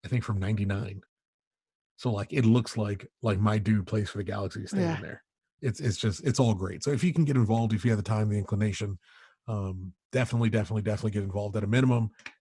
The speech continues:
Speaker 1: tweet, uh, tweet and follow Barcelona. We will be tweeting from there, and we're gonna be doing, uh, player announcements, uh, as they go down. So you definitely wanna follow all the accounts. We're gonna, we're gonna try to make this into a thing.
Speaker 2: No, we won't have them announcing where they, like, cross their arms and lift their heads with the hat on.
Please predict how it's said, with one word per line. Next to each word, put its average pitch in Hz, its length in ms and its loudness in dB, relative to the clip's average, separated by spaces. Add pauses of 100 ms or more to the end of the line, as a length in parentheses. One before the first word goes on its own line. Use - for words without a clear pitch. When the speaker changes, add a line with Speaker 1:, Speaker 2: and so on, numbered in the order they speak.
(120)
Speaker 1:
tweet, 123 360 -2
uh, 110 360 -4
tweet 151 220 0
and 117 60 -2
follow 127 280 2
Barcelona. 120 500 2
We 110 140 2
will 110 140 2
be 107 100 0
tweeting 117 360 0
from 107 120 -2
there, 123 280 0
and 123 200 2
we're 117 100 2
gonna 131 160 2
be 117 100 2
doing, 113 440 2
uh, 104 180 -4 (240)
player 131 240 0
announcements, 104 580 -4 (520)
uh, 104 180 2
as 107 200 0
they 104 100 2
go 98 160 0
down. 95 320 -6 (260)
So 110 200 0
you 101 120 0
definitely 123 280 2
wanna 110 120 2
follow 110 300 2
all 113 180 0
the 113 160 2
accounts. 107 460 -2
We're 104 140 -2
gonna, 104 260 0 (100)
we're 110 120 -4
gonna 113 100 0
try 117 140 2
to 104 40 0
make 104 220 0
this - 160 -6
into 98 240 -2
a 90 40 -6
thing. 107 220 -14 (300)
Speaker 2:
No, 185 220 4
we 180 140 6
won't 190 280 6
have 180 260 2
them 175 220 4
announcing 165 580 0
where 156 300 0
they, 156 180 0
like, 151 220 -4
cross 165 240 0
their 143 100 0
arms 151 380 0
and 160 100 -2
lift 160 140 -2
their 156 100 -2
heads 147 300 -2
with 143 100 -10
the 143 60 -6
hat 139 180 -6
on. 135 220 -12